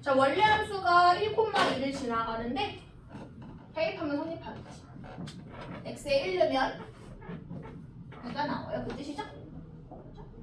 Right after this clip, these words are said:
자, 근데 역함수도 일 콤마 이를 지나간대. X에 일 넣어주면 이가 나온대. 그 뜻이지. 그럼 항상 이거 나오면 뭘로 바꿔서 풀었어?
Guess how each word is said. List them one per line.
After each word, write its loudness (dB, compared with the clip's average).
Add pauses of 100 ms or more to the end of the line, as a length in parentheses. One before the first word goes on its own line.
(280)
자, -6
근데 2
역함수도 2
일 0
콤마 2
이를 -2
지나간대. -6 (600)
X에 -2
일 2
넣어주면 4 (2000)
이가 0
나온대. -2
그 -6
뜻이지. -6
그럼 4
항상 2
이거 2
나오면 2
뭘로 4
바꿔서 -2
풀었어? -6